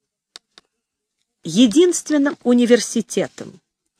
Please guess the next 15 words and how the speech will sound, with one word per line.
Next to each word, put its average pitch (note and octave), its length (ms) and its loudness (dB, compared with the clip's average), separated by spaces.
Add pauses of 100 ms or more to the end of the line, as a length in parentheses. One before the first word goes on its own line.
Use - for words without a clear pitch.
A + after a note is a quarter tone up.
(400)
согласившимся A#3 1040 0
предоставить G#3 760 0
Зекари G#3 580 0
Эмбервиллу E3 800 -4 (640)
полную B3 480 4
стипендию, F#3+ 840 -2
включая A3 500 0
стоимость A3 540 2
учебников, F#3+ 680 -2 (480)
студенческого A3+ 800 0
общежития G3+ 760 -2
и - 20 -6
питания, B3+ 760 -4 (640)
был D#4 380 4 (160)
Колумбийский, G#3+ 1080 0